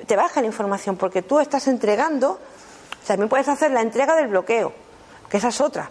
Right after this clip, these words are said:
porque hay veces que aquí tengo un tapón tan grande que no me de-, que no me deja acceder ni, ni a los datos. Entonces, eso es lo que tienes que ir observándote, ¿vale? ¿Qué es lo que hace que yo no ten-, que yo perciba este error?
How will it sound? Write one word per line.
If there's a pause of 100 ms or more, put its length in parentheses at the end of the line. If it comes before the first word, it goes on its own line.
(160)
porque
hay
veces
que
aquí
tengo
un
tapón
tan
grande (560)
que
no
me
de-,
que
no
me
deja
acceder
ni,
ni
a
los
datos. (1800)
Entonces,
eso
es
lo
que
tienes
que
ir
observándote, (480)
¿vale? (380)
¿Qué
es
lo
que
hace
que
yo
no
ten-,
que
yo
perciba
este
error?